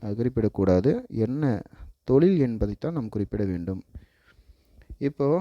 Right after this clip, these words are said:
அறுவகை பெயர் சொற்களுக்கான சான்றுகளை தொடரில் அமைத்து எழுதுவோம் அப்படின்னு கொடுத்துருக்காங்க. இப்போ உதாரணத்துக்கு, காவியா புத்தகம் படித்தாள். புத்தகம் என்பது ஒரு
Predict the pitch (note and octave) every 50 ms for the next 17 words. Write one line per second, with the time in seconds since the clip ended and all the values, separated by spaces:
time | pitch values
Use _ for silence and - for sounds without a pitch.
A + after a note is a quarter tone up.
0 | G3 - - - C#3 D3 D3+ E3+ F3 E3 D#3 D3 C#3+ - C3 B2 B2+ B2 - -
1 | A#2 A2+ - - G#2+ A2 A2 - A2 A2 A2+ C3 D3 - - A#2+ B2 C3 C3+ B2+
2 | A2+ G#2+ G2 B2+ F3 A3 _ _ _ _ _ _ - A2 A2+ C3 C3 B2 B2 C3
3 | C3+ A#2+ A2+ A2 A2 - - A#2+ G2+ G2+ G2 G2+ G2 G2+ G2+ G2 - - G2 G#2
4 | G#2+ A#2+ A#2 - G2 G2 - G2 F#2+ F#2+ F#2 F#2 F#2+ B2 F3 A3+ - _ - -
5 | - _ - - - C3+ C#3 - A#2+ B2+ D3 D3 C#3+ B2+ A#2 A2+ - B2+ E3 G#3+
6 | G#3 - - - - - _ - B2 C#3 D3+ E3+ F3 E3 D3 C#3 D#3 - _ -
7 | B2 - - B2+ C3 C3+ B2 - G2+ G2 F#2+ - - F#2+ F#2+ G2+ G2 F#2+ F2 -
8 | - - - - _ - _ _ _ _ - B2 - - D3+ C#3+ C3+ B2+ A#2+ A2+
9 | A2 A2 G#2+ G#2+ G2+ G#2+ C#3